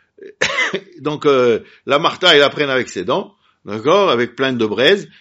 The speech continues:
Venarte les Martha. Et après, qu'il pose la pelle pleine de braises à l'endroit qui doit être, d'accord ? Au, l'endroit du Kodesh Kodashim, d'accord ? Et ensuite qu'il mette, et, et, parce que, et ensuite qu'il déverse la Ketoret qui est dans ses mains dessus.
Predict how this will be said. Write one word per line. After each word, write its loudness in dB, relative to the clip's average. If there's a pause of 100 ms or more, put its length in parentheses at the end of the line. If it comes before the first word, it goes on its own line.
(100)
Venarte -2
les 6
Martha. -2 (380)
Et 2
après, 6
qu'il -14
pose 0 (180)
la -2
pelle 2
pleine -6
de -4
braises -2 (800)
à -14
l'endroit -6
qui -16
doit 0
être, 0
d'accord ? -6
Au, -10
l'endroit -8
du -14
Kodesh -8
Kodashim, -10 (640)
d'accord ? 0
Et -2
ensuite -6
qu'il -6
mette, 2
et, -2
et, -4
parce -18
que, -8
et -4
ensuite -8
qu'il -12
déverse 0
la -4
Ketoret -2
qui -8
est -4
dans -6
ses -2
mains -2
dessus. -2